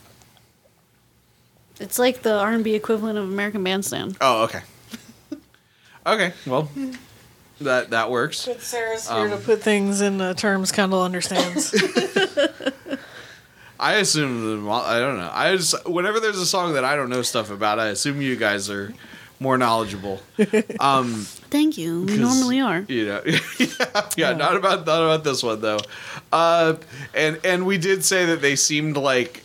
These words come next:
Speaker 2: a band that you would see performing on All That. Like if you're, you know, if
Speaker 3: <laughs> Yeah,
Speaker 2: you're not
Speaker 3: we
Speaker 2: wanting
Speaker 3: did.
Speaker 2: to actually look this stuff up, like, although we looked up, although I looked up the bands that actually performed on All That, and it was mostly people that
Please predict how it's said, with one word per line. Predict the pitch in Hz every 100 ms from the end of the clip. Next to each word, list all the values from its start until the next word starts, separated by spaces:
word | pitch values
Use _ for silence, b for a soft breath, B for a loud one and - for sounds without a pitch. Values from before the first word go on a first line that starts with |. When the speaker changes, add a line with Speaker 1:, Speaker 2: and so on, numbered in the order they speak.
| -
Speaker 2:
a | 123 120 117
band | 117 117 120 117
that | 120 120
you | 127
would | 123 113
see | - 123 113 113 113 - - _ - -
performing | 135 120 127 120
on | 110 113
All | 92 104
That. | 101 101 98 92 - _ -
Like | 107 101
if | 101 -
you're, | 110 202
you | 262 254 233
know, | 104 196
if | 208
Speaker 3:
<laughs> |
Yeah, | 196
Speaker 2:
you're | 123
not | 123
Speaker 3:
we | 127
Speaker 2:
wanting | 123 117
Speaker 3:
did. | 113
Speaker 2:
to |
actually | 113 113 120 113
look | 110 -
this | 110
stuff | - 113 104
up, | 110 98 - B B B B
like, | 107 107 - B B B B B B -
although | 156 170 202
we | 196
looked | 208 240 220
up, | 214 175
although | 156 170
I | 165
looked | 175 190 202
up | 160
the | 156
bands | 147 156 151
that | 139
actually | 131 139 - 131
performed | 127 151 135
on | 127
All | 127 123
That, | 123 117 113
and | 123 120
it | 113
was | 139 135 117
mostly | 117 120 120 131 117
people | 123 117
that | 113